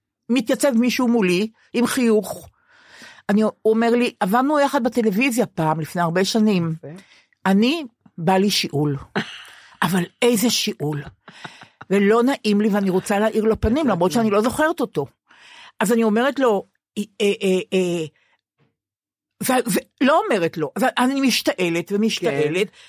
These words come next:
Speaker 1: והוא אומר לי, "תקשיבי, זה נראה התחלה של שפעת." אני עושה לו, מסמנת לו ביד לא, כי אני משתעלת, לפעמים יש התקף כזה,
Speaker 2: נכון,
Speaker 1: של
Speaker 2: קורה,
Speaker 1: שיעול, שהוא לא
Speaker 2: ודאי.
Speaker 1: בשום הקשר, הוא
Speaker 2: לא.
Speaker 1: שיעול.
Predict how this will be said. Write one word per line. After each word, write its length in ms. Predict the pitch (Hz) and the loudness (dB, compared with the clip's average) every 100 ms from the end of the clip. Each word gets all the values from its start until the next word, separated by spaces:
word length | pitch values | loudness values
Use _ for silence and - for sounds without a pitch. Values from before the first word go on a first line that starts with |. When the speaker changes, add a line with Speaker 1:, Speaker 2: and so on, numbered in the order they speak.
| - | -4
Speaker 1:
והוא 120 | 185 | 0
אומר 240 | 254 302 330 | 2 2 0
לי, 100 | 262 | -2
"תקשיבי, 680 | - - 294 415 523 208 - _ _ _ | -6 -8 -4 -2 -2 -4 -6 _ _ _
זה 140 | 165 226 | -4 0
נראה 720 | 220 202 233 294 339 359 349 | 0 0 2 2 2 0 0
התחלה 360 | 311 - 339 381 | -4 -4 -4 -4
של 140 | 392 | -4
שפעת." 680 | 370 415 - 494 453 220 - _ - - - | -6 -8 -2 0 0 -2 -8 _ -20 -20 -6
אני 120 | 220 | 0
עושה 260 | 233 - 269 | 0 0 0
לו, 140 | 311 - | 0 0
מסמנת 480 | 233 240 240 294 285 | -4 -4 -4 -6 -4
לו 140 | 247 | -2
ביד 280 | 226 247 233 196 | 0 0 0 2
לא, 320 | 220 185 208 | 2 2 -2
כי 140 | - 220 | -2 -2
אני 140 | 208 | 0
משתעלת, 340 | 214 196 - - 640 453 | -2 -4 -6 -4 -4 -6
לפעמים 380 | 226 - 220 453 587 | -8 -8 -10 -8 -6
יש 120 | - | -4
התקף 300 | 587 - 523 - | -6 -4 -4 -2
כזה, 200 | 480 226 | -2 -2
Speaker 2:
נכון, 340 | 160 151 185 | -4 -4 -4
Speaker 1:
של 120 | - 202 | -2 -2
Speaker 2:
קורה, 120 | - | 0
Speaker 1:
שיעול, 300 | - 240 226 | 0 0 0
שהוא 280 | - 285 254 | 0 -2 0
לא 60 | |
Speaker 2:
ודאי. 120 | - | -2
Speaker 1:
בשום 180 | - 523 587 | -2 -2 -2
הקשר, 240 | - - 605 440 | -2 -2 0 0
הוא 80 | |
Speaker 2:
לא. 60 | 247 | 0
Speaker 1:
שיעול. 480 | 220 285 381 453 | -2 0 2 0